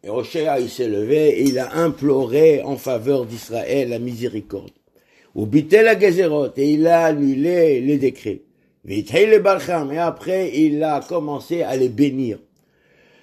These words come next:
Chez Nehemar, vayam mispar bnei Israël kechol hayam. Voilà le nombre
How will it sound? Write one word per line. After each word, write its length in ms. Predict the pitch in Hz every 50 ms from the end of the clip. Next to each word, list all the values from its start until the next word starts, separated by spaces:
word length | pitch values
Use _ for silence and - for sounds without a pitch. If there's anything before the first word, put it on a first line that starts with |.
| _ _ _
Chez 180 | - 95 98
Nehemar, 500 | 107 120 117 107 110 123 151 170 170 143
vayam 400 | 123 120 120 120 143 175 180 175
mispar 420 | 170 160 139 - - 180 175 165 160
bnei 280 | 156 160 156 151 139
Israël 320 | 123 113 - 131 147 147 143
kechol 360 | - 143 135 - 131 131 127
hayam. 440 | 113 110 123 147 147 151 151 143 - _ _ _ _ _
Voilà 300 | - 113 139 156 160 156
le 100 | 143 127
nombre 540 | 123 139 160 170 170 156 135 113 87 -